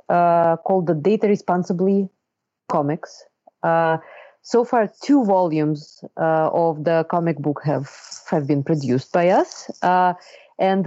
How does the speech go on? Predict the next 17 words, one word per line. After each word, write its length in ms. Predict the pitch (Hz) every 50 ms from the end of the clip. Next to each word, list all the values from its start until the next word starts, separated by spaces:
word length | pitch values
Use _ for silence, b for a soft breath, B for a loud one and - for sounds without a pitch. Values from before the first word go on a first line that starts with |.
| 180 165 156
the 260 | 202 202 202 196 196
way 560 | 180 165 151 147 156 202 240 285 311 320 302
that, 300 | 240 208 220 208 190 - -
that 320 | 196 185 170 175 185 175 -
I 180 | - 175 196
started 400 | 220 - - 202 180 165 175 156 - -
participating 720 | 156 147 - 240 233 - - - 226 220 208 214 202 190
in 160 | 190 185 180
this 220 | 170 175 175 - -
and 160 | 160 151 143
that 140 | 147 143 -
we 100 | 147 139
started 460 | - - 139 131 131 135 131 - -
producing 520 | - 160 151 196 247 247 - 233 196 175
comics 460 | - 180 175 170 165 160 160 - - -
is, 260 | - 190 208 202 190
again, 560 | - 185 170 143 170 175 190 208 220 220 208